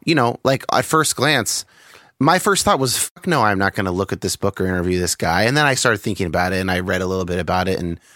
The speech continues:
and recognized that it would be edifying and interesting and within the realm of what I do. But, like, a lot of people would be like, "Oh, fuck that,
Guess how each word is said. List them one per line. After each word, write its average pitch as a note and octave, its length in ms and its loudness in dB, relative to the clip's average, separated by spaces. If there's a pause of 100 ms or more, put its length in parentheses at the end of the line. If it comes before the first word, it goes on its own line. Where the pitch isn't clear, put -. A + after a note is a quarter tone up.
(180)
and B2 140 0
recognized A2+ 800 0 (100)
that - 220 0 (120)
it G#2+ 100 0
would G#2 160 -2
be G2 300 -2 (440)
edifying A2+ 380 2
and F#2+ 100 0
interesting G2 460 -2
and F2+ 100 -2
within F#2 440 -2
the G2 100 -2
realm G2+ 220 2
of F#2+ 80 -2
what F#2+ 100 0
I F#2 100 0
do. D3 320 2 (400)
But, D3 140 2
like, D#3 240 2
a D#3+ 60 2
lot A#3 160 4
of G#3 60 -2
people C#3+ 180 0
would B2+ 80 0
be B2+ 80 2
like, A2+ 200 0
"Oh, F3+ 140 0
fuck - 140 -16 (120)
that, E3 300 2